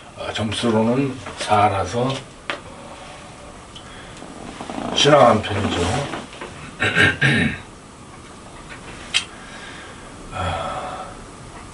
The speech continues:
겨울에 개수가, 겨울에 개수가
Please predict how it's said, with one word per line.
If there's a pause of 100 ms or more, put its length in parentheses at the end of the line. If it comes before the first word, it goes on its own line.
(460)
겨울에 (760)
개수가, (720)
겨울에
개수가